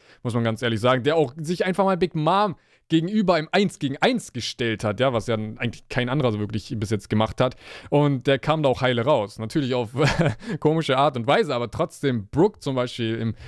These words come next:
Whole Cake Arc, muss man auch sagen, völlig O P dargestellt. Und deswegen, Leute, immer diese Perspektive. Behaltet immer das im Auge, was wirklich passiert und vergleicht mal so ein bisschen mehr mit anderen. So, wer hat welche Gegner, auf welcher Klasse ungefähr nach Schätzung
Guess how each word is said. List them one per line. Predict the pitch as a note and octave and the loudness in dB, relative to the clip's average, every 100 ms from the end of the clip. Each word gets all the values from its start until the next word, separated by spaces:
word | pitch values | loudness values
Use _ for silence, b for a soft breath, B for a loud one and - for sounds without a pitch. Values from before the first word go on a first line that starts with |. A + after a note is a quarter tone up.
| B | B
Whole | C#3+ G3 | 2 2
Cake | - B2 A2 | 2 -2 0
Arc, | A#2+ A#2+ | -2 0
muss | B2 A#2 | -2 -2
man | D3 | -2
auch | G3+ | -2
sagen, | A#2+ G2 G2 - | -2 -2 -4 -4
völlig | A#2+ G#2+ G#2 | -2 -2 -2
O | C3 | -2
P | A#2 D3 | 0 0
dargestellt. | D3 G#3 G#3 - B2+ A2+ | 4 2 0 -6 -4 -2
Und | C#3 | -2
deswegen, | F#3+ - G3+ D3 | -2 0 0 2
Leute, | A2+ G#2+ | 0 0
immer | D3+ | 0
diese | D#3 C#3 | 0 0
Perspektive. | D3 C#3+ C3 - D3+ A#2 B B | 0 -2 -4 -6 -4 -4 B B
Behaltet | - F3 F3+ | 4 4 4
immer | F#3 F3+ D#3+ C3 | 0 2 0 -2
das | - D#3 | -4 -4
im | F3 | 0
Auge, | D3 D3+ C#3 A#2 | 0 2 2 2
was | C3 - A#2 | -2 -4 0
wirklich | D#3 - - A#2+ | 0 0 -6 -6
passiert | - A#2 - D3+ D3+ A2 - | -2 -4 -2 0 2 2 -4
und | A2+ G#2+ _ | -6 -6 _
vergleicht | - C3+ A#2+ D3 E3+ - C3+ | -2 -2 2 2 2 0 -4
mal | B2 | -4
so | A2 | -2
ein | G#2+ | -6
bisschen | A2 - A2 G#2+ | -6 -6 -4 0
mehr | G#2+ G2 b b b | 0 -2 b b b
mit | B2 A2 | -2 0
anderen. | C#3 D3 B2 G#2+ | 0 0 0 0
So, | A2 G#2 | -2 2
wer | C#3 C3 | 2 2
hat | A#2 - | 0 -6
welche | A2+ C3 C3 | -4 -2 -4
Gegner, | A2+ C3+ B2 A2+ G#2+ | 0 0 2 0 0
auf | B2+ A2+ | -2 0
welcher | C3 A#2+ | 0 0
Klasse | - C3+ B2+ B2 | 0 -2 0 -4
ungefähr | A2+ G#2 - B2 | -4 -4 0 0
nach | A2 G#2 | 0 -4
Schätzung | - A#2 - G#2+ | -2 -4 -2 -6